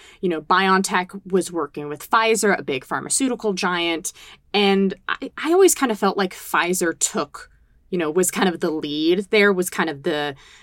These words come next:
at least in the public persona, like, kind of like the alpha. Moderna was going it alone the whole time. And now, you know, BioNTech is at this point where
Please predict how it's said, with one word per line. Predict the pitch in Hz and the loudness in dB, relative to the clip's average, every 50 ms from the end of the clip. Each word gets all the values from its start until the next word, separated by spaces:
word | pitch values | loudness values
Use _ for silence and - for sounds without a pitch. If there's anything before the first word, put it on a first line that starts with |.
| - _ - | -20 _ -2
at | 190 220 | 0 2
least | 302 294 277 - | 2 2 2 4
in | 294 269 | 4 4
the | - | 4
public | - - - - 202 185 196 208 202 - | 2 -2 -4 -4 0 2 2 0 0 -2
persona, | - 240 214 - - 220 208 214 208 | -6 -6 -4 -2 -2 0 0 0 0
like, | 190 185 143 139 | 0 -2 -2 -2
kind | - - 180 180 | -6 -4 -4 -4
of | - | -4
like | 165 156 - | -6 -8 -8
the | - 135 | -8 -2
alpha. | 147 151 135 165 - - 247 247 240 254 262 254 - - - - - - | -2 -2 -2 -2 -4 -2 2 2 4 2 2 0 -6 -16 -20 -20 -10 -2
Moderna | 226 233 208 269 285 311 311 294 269 233 208 180 | -2 0 2 4 4 4 6 6 6 6 4 4
was | 190 190 190 208 196 185 175 - - - - - _ _ | 0 0 2 4 4 4 2 0 -4 -6 -8 -14 _ _
going | - 226 220 220 208 190 | 2 4 4 4 4 4
it | 175 160 | 2 0
alone | 147 156 165 135 120 - - - - _ _ _ | 0 -2 -2 -4 -4 -8 -12 -18 -18 _ _ _
the | - 190 | -4 -4
whole | 185 - 175 139 135 | -2 0 0 0 0
time. | - - 226 214 165 - - - - - - - - - - - - _ _ | 0 0 2 2 2 0 -4 -8 -12 -14 -18 -20 -20 -20 -20 -20 -20 _ _
And | 208 208 196 190 190 185 185 185 185 180 - - - - | 4 4 6 4 4 4 2 2 0 -2 -4 -8 -8 -4
now, | 190 196 208 226 349 359 - - 196 185 180 175 175 170 - - | -2 0 2 2 2 4 4 4 4 2 2 0 -4 -6 -8 -6
you | 180 185 | -6 -6
know, | 180 170 165 165 - - | -6 -6 -8 -4 0 0
BioNTech | 190 185 190 190 190 196 - 202 180 180 - | 2 2 2 2 2 0 0 -2 -2 -2 0
is | 185 170 180 | -2 -2 -2
at | 170 - | -2 -2
this | - 156 - - | -4 -6 -6 -8
point | - - - 240 240 226 214 - 180 175 | -10 -10 -6 -4 -4 -4 -4 -6 -6 -6
where | 180 165 160 160 156 151 151 147 | -4 -2 -2 -2 -2 -4 -4 -6